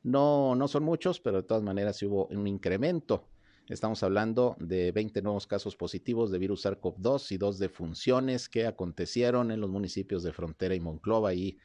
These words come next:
fueron los decesos. De los nuevos casos, de estos veinte, cinco son de Saltillo, tres de San Juan de Sabinas, tres de Torreón también, dos de Monclova. Son los municipios que aparecen en los primeros lugares de esta lista de hoy.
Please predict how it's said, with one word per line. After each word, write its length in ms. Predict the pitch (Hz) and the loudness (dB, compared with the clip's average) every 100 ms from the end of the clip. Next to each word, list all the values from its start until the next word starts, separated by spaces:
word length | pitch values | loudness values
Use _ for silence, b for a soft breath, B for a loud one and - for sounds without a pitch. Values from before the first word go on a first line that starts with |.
| B B B | B B B
fueron 320 | 104 101 95 | 2 2 2
los 180 | 87 80 | 0 0
decesos. 760 | 85 - 139 131 107 92 - B B B | -4 2 2 2 -2 -2 -8 B B B
De 140 | - 123 | 0 2
los 120 | 127 | 4
nuevos 280 | 117 123 113 | 4 2 2
casos, 360 | - 143 - 127 | 0 0 0 0
de 80 | |
estos 280 | 120 - 98 | 0 0 -2
veinte, 360 | 107 139 139 139 | 0 0 0 -2
cinco 280 | 123 110 101 | -2 -4 -4
son 220 | 107 101 | -2 -2
de 300 | 95 85 73 | 0 0 -4
Saltillo, 600 | - 87 82 151 147 131 | -4 -4 -2 0 0 0
tres 180 | 113 107 | 0 0
de 100 | 95 | -2
San 160 | 85 | -4
Juan 200 | 85 104 | -2 -2
de 80 | 101 | -2
Sabinas, 640 | - 92 117 117 120 - b b b | -4 -2 0 0 -2 -6 b b b
tres 260 | - 104 101 | 0 2 2
de 100 | 92 | -2
Torreón 460 | - 82 90 95 | -2 -2 0 0
también, 640 | 98 90 90 120 156 175 156 - | 0 -2 0 2 2 2 -4 -4
dos 280 | 101 98 | -2 0
de 80 | 95 | 0
Monclova. 540 | 87 82 - 85 76 78 | -2 -4 -2 -2 0 -4
Son 240 | - 92 | -4 -2
los 220 | 90 - | -2 -4
municipios 760 | 82 82 87 113 - 120 - - b b b b _ | -8 -6 -2 -4 2 0 0 -10 b b b b _
que 180 | 87 87 | 0 0
aparecen 480 | 82 90 95 98 | 0 -2 0 -2
en 80 | 90 | -2
los 120 | 82 | -4
primeros 340 | - 85 92 92 | -4 -2 0 0
lugares 360 | 85 92 92 | 0 0 0
de 100 | 87 | -2
esta 220 | 90 - 87 | -4 -2 -2
lista 380 | 92 - - | -2 -4 0
de 140 | 95 117 | 4 6
hoy. 320 | 160 196 202 | 6 4 0